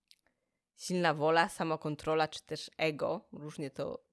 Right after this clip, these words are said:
jest nazywane, wyczerpuje się.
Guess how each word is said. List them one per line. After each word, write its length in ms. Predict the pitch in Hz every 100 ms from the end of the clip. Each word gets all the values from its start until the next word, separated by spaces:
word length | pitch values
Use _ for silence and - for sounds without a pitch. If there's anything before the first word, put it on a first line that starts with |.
| -
jest 180 | - 147
nazywane, 600 | 143 147 - 123 151 190 _ - _ -
wyczerpuje 760 | 135 185 202 - - 151 131
się. 140 | -